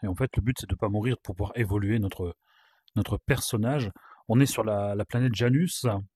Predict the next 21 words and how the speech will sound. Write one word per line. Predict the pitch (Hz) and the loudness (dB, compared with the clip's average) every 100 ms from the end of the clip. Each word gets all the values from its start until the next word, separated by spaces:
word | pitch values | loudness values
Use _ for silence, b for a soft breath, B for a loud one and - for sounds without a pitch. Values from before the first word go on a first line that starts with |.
| _ _ _ _ _ _ _ | _ _ _ _ _ _ _
et | 98 | -4
on | |
va | 98 123 | -2 0
tout | - | 0
simplement, | 101 101 120 | -2 2 2
eh | 120 | 4
bien, | 104 117 | 2 2
aller | 117 | 0
défoncer | 101 113 120 - 123 | -2 -2 -2 -2 0
de | 104 | 0
l'arachnide | 101 104 - 131 - | -2 -4 0 0 2
ou | 139 | 0
se | - 123 | 0 -2
faire | 127 104 | -4 -6
défoncer | 143 - 143 - - | -6 -4 -4 -6 -4
par | 113 | -2
les | 104 95 | -2 -4
arachnides, | 95 - 139 131 | -4 0 -2 -2
c'est | - - | -8 -6
au | |
choix. | - - 143 | -6 -4 -6